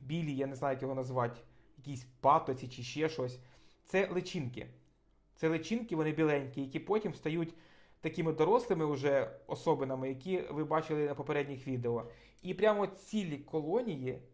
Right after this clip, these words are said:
цих шкідників на кущах лохіни. Отак розкриваєш кущ, на гілочці вони просто, гілка вся уліплена цими шкідниками.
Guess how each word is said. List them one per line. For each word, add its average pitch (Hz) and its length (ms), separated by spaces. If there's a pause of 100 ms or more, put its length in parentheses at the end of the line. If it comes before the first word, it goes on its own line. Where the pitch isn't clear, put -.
(120)
цих 160 380 (320)
шкідників 170 640 (320)
на 190 200
кущах 165 380
лохіни. 123 400 (280)
Отак 160 340
розкриваєш 208 600
кущ, - 380 (260)
на 165 100
гілочці 160 680 (340)
вони 175 180
просто, 175 540 (120)
гілка 208 260
вся 170 320 (240)
уліплена 156 520
цими 147 280
шкідниками. 127 680